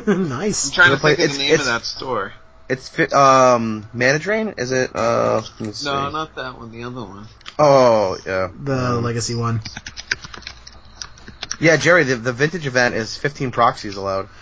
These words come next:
Speaker 1: Oh, I may do that with you.
Speaker 3: Yeah, it's gonna be, um, the payout is pretty sweet. It's fifty dollar entry. Um,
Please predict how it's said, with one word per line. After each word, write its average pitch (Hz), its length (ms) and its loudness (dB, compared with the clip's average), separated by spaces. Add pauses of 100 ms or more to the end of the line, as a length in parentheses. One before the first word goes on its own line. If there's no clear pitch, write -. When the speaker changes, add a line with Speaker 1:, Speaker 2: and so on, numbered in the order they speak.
(500)
Speaker 1:
Oh, 180 140 8
I 175 120 8
may 233 140 6
do 208 140 4
that 196 180 8
with 220 200 6
you. 135 180 0 (520)
Speaker 3:
Yeah, 123 200 2
it's 110 180 -2
gonna 156 140 -2
be, 135 160 0
um, 117 340 -2
the 117 100 -4
payout 151 340 2
is 123 80 -4
pretty 135 180 -6
sweet. 143 240 -4
It's 110 140 -10
fifty 160 260 -6
dollar 147 240 6
entry. 131 480 -2 (580)
Um, 104 480 0